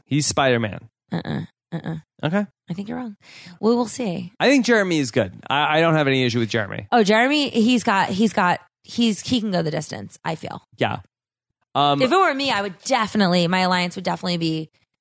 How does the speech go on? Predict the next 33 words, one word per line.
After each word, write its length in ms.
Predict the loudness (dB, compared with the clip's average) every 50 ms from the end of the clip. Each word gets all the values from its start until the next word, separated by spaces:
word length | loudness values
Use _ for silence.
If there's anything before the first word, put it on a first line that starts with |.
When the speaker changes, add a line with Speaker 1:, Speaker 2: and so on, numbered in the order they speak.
| _ -4
Speaker 2:
well, 100 | -2 0
I 80 | 2
don't 100 | 2 2 2
know 160 | 2 0 0
how 180 | 0 -2 0 0
they're 120 | 0 0
broken 220 | -2 -4 -4 -6
up, 140 | -8 -8 -6 -8
but 120 | -6 -2
definitely 580 | -2 -2 0 0 0 0 2 2 0 -2 -4 _ _ _ _ _ _ _ _ -8
Jeremy 400 | -2 0 2 2 2 2 2 0
and 80 | 0 -2
Dale 180 | -2 -2 -2 -4
for 460 | -6 -10 -4 0 0 0 0 -2 -4 -12 -18
sure. 640 | -18 -14 -12 -10 -6 -4 -2 0 0 -2 -2 -4 -8 _ _ _ _ _ _ _ _ _ _ -2
Maybe 380 | 0 2 2 4 2 2 2
Val, 440 | 2 2 2 4 4 4 2 0 -4 -10 _ _ -4
maybe. 480 | 0 2 2 4 4 2 0 -2 -4 _ _ _ -6
Speaker 1:
Yeah. 240 | -2 0 0 0 -2 -6 _ _
Speaker 2:
Although 220 | -2 0 2 2 2
I 100 | 2 2
don't 120 | 0 0
like 140 | -2 -4 -4
cops, 400 | -2 -2 -2 -2 -2 -6 -12 -10 -4
but 200 | -4 -4 -4 -4 -4
maybe. 460 | -4 -2 -2 -2 -4 -6 -6 -8 -8 _ _ _ _ _ _ _ _ _ -10 -8
Speaker 1:
Okay. 200 | -4 -4 -4 -2
Speaker 2:
Definitely 360 | 0 0 0 0 0 -2 0 2
not 240 | 2 0 0 0
the 120 | 0 -2 -2
two 280 | -2 -4 -4 -4 -2
blonde 300 | 0 0 0 0 0 0
young 340 | 0 0 0 -2 -4 -6 -8